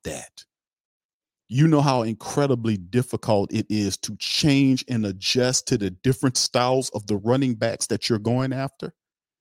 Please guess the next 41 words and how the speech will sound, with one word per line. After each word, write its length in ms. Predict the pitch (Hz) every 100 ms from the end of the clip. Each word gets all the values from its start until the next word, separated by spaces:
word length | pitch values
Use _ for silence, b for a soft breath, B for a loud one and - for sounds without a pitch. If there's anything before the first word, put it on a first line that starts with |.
| _ _ _ _
The 100 | 107
defense 480 | 98 156 - 139 -
is 80 | 104
looking 260 | 135 123
at 160 | 120 117
Alvin 300 | 127 123 113
Kamara 440 | 117 107 120 127
and 80 | 117
they're 60 | 117
like, 200 | 107 104
"Okay, 220 | - 127
we 120 | 131
got 240 | 123 110
his 140 | 110 107
rhythm." 260 | 131 117
Then 140 | 104 110
you 100 | 135
put 200 | - 117
Jamal 380 | 110 110 113 110
Williams 340 | 127 120 104
in 80 | 101
there, 180 | 104 101
north-south 580 | 110 107 - 107 101
runner 220 | 113 107 92
that's 180 | 85
pounding 400 | - 127 110 101
through, 240 | 95 120 117
and 100 | 98
then 120 | 101
you 80 | 101
mixing 320 | 101 107 104
Kendre 400 | - 110 101 101
Miller 300 | 104 117 107
in 80 | 98
there, 100 | 101
you 100 | 107
mixing 360 | 107 110 110
Taysom 360 | - 117 - 104
Hill 160 | 120 110
in 80 |
there. 160 | 104 107